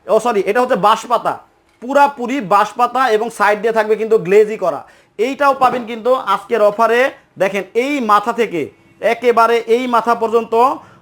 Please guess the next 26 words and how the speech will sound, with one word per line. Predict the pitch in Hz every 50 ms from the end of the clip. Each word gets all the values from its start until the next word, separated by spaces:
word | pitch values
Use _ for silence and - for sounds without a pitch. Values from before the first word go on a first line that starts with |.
| _ -
উপর | 220 254 - 262 269 262
থেকে | - - 233 226 220 247
একেবারে | 233 233 233 226 233 233 226
নিচ | 220 220 254 254 - -
পর্যন্ত | 247 226 208 214 202 170 - 147 117 - _ _ _ _ -
যতগুলা | 127 202 240 - - 262 254 226 240 247 247 254
কালার | 247 208 196 208 220 226 226
আপনারা | 220 214 214 220 220
দেখতে | 208 202 202 - 214
পাচ্ছেন | 185 196 196 196 - 214 233 262 277 - _ _ _ -
আজকের | 175 214 208 - - 254 247 233
এই | 254 254 247
অফারে | 214 208 208 - 226 208 196 196 233 - - _ _ _ _
সবগুলা | - - 240 262 269 220 214 247 262 247
কিন্তু | 220 233 240 220
পাবেন। | 226 190 202 185 175 202 240 294 320 - _ _ _ _
তবে | - 277 294 269 269 226 165 113 - _ _ _ -
মার্কেটে | 147 180 208 226 233 233 254 262 233 269
কিন্তু | 214 240 262 233 - 269 269
একদমই | 262 - 220 240 247 214 190 180 240 240 254 277 262
নতুন | 208 196 233 269 269 277 254
একটা | 240 214 - 233
ডিনার | 202 208 214 220 220
সেট | - 233 202
আসছে। | 196 185 - 190
দেখেন, | 175 170 - 214 240 269